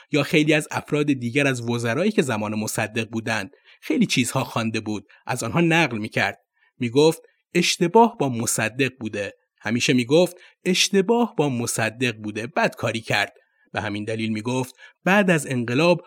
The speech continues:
آن تجربه تاریخ برای امروز ما به درد می‌خورد و اینها روی همان تجربه بود و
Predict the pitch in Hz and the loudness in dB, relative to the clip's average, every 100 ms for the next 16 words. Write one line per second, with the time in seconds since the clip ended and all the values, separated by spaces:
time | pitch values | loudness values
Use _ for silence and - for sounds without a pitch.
0 | _ - 220 220 127 117 113 110 110 113 | _ -2 0 0 -2 -4 -4 -4 -6 -4
1 | 120 113 185 214 - 120 110 113 - 120 | -4 -2 0 -2 -2 -4 -2 -4 -4 -4
2 | 117 123 127 156 220 135 120 156 190 143 | -2 -2 -2 0 0 -2 -2 0 2 0
3 | 135 123 113 113 - - - 156 175 170 | 0 0 -2 -6 -14 -8 -4 0 0 2
4 | 226 220 202 170 185 196 - 120 113 117 | 4 4 4 2 2 0 -2 -6 -4 -2
5 | 127 196 170 139 | 0 2 2 2